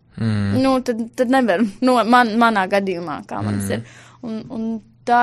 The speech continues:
Speaker 2: ar daudzām citām lietām, kad es vienkārši kaut kā esmu kaut kur citur,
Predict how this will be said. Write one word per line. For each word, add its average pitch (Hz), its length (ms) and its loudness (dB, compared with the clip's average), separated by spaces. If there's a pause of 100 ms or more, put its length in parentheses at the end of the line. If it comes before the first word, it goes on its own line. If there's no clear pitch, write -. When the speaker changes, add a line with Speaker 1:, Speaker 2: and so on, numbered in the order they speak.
Speaker 2:
ar 233 200 0
daudzām 240 480 0
citām 240 400 -4
lietām, 226 420 -2
kad 214 140 -10
es - 180 -14
vienkārši 233 560 -10
kaut 233 200 -10
kā 233 340 -6 (420)
esmu 240 320 -6
kaut 233 240 -10
kur 269 180 -6 (180)
citur, 302 400 -10